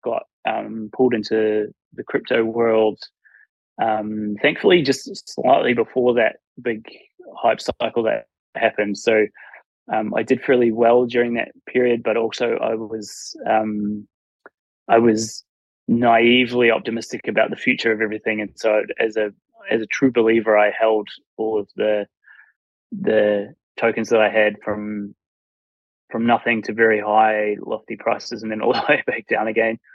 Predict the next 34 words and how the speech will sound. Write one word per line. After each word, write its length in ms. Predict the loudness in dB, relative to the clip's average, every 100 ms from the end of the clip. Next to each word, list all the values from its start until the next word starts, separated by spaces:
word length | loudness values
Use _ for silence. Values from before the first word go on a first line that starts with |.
| _ _ _
which 160 | -10 -6
was 100 | -6
a 80 | -4
cool 500 | 0 0 0 0 0
learning 600 | 2 0 -2 -2 -4 -8 -14
experience 600 | -10 0 2 2 0 -2
in 60 |
retrospect, 480 | -2 -2 -4 -2 -2
but 80 | -4
maybe 200 | -6 -4
wasn't 320 | -4 -4 -6
so 140 | -4 -4 -2
fun 120 | -4
at 60 | -4
the 120 | 0
time. 300 | 4 4 0 -8 -20 -20 -20 _ _ 0
Um, 360 | 4 4 2 0
and 100 | 0
then 80 |
I 120 | 0 -4
stepped 260 | -2 0 2
back 180 | 0 0
a 60 |
little 180 | -2 -2
bit 400 | 0 0 0 -4 _ -20 -20 -20 _ -14
in 480 | -12 -10 -8 -8 -6
twenty 280 | -4 -2
eighteen 920 | -2 -2 -4 0 2 2 2 0 0 -2 -2
as 220 | -2 -4 _ -8
things 260 | -8 -8 -6
really 340 | -2 2 2 2
died 340 | 2 2 0
down. 540 | 0 0 0 -2 -8 -12 _ -4
Um, 640 | -2 -2 -8 -8 -10 -10